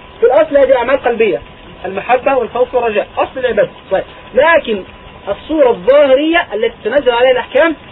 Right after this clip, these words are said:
والتي يترتب عليها الثواب أو العقاب هي إيش؟ الطاعة.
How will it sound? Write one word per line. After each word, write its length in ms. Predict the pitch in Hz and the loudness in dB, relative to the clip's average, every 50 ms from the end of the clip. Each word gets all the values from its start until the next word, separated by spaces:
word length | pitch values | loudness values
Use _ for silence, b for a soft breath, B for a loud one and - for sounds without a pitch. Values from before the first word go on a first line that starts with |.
| - - - | -20 -10 0
والتي 300 | 175 196 330 - - 494 | 0 2 2 2 2 2
يترتب 380 | 494 - 480 - - - 254 247 | 0 2 2 0 0 0 0 2
عليها 280 | 233 508 508 508 196 | 4 4 4 4 2
الثواب 440 | 196 - - - 226 247 254 214 - - - 247 285 | -2 -10 -8 -2 2 2 4 4 2 -2 -2 0 2
أو 80 | 311 330 | 2 2
العقاب 360 | 302 277 269 269 277 285 240 | 2 0 0 2 0 0 2
هي 100 | 233 247 240 240 240 | 2 0 2 2 2
إيش؟ 80 | 247 - - - - - - - - - - | 2 0 -6 -18 -20 -20 -20 -20 -20 -18 -14
الطاعة. 420 | 180 170 - - 226 240 208 147 | -14 -14 -12 -6 -4 -4 -4 -4